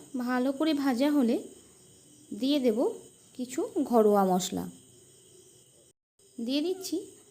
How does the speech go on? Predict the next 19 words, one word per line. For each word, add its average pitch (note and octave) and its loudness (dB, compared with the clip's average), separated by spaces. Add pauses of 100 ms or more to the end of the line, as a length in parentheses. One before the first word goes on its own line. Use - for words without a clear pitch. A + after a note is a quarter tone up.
(300)
হাফ A#3+ -8 (120)
চামচ C4 0
হলুদ A3+ 0
গুঁড়ো, C4+ 0 (580)
হাফ A#3 -10 (100)
চামচ B3+ 0
লঙ্কার A3 0
গুঁড়ো, C#4+ 2 (960)
হাফ A#3+ -8 (100)
চামচ B3 -2
জিরে A3 0
গুঁড়ো, C#4+ 2 (320)
আর - 0
দিচ্ছি B3+ -2
হাফ E4 0
চামচ C4+ 0
গরম A#3 2
মশলা F#3+ -2
গুঁড়ো। F3+ -6